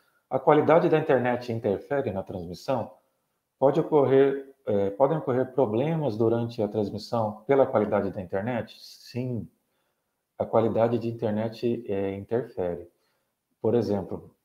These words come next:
a minha internet aqui da minha casa, eu, eu, nós estamos em home office, não é muito boa. Então, pra poder fazer essa transmissão, é, minha esposa é professora também. Nós temos uma filha pequena.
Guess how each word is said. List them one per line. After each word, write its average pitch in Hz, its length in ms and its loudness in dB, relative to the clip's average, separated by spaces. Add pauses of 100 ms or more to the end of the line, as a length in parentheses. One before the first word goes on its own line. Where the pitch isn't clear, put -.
a 107 100 -2
minha 151 200 -2
internet 113 440 -2
aqui 107 160 -6
da 101 120 -2
minha 95 160 -4
casa, 117 380 -2
eu, 95 480 -6
eu, 87 140 -10
nós 95 140 -10
estamos 101 320 -8
em 95 60 -8
home 98 260 -6
office, 123 320 -2 (460)
não 139 180 0
é 165 60 2
muito 165 280 0
boa. 160 540 2 (540)
Então, 117 160 -4
pra 156 160 4
poder 165 280 2
fazer 120 220 0
essa 117 180 -2
transmissão, 104 840 -6 (640)
é, 101 200 0
minha 113 140 2
esposa 123 340 0
é 147 40 -2
professora - 1040 -4
também. 90 380 -8 (320)
Nós 98 160 -12
temos 110 240 -4
uma 117 160 -6
filha 113 160 -2
pequena. 95 500 -12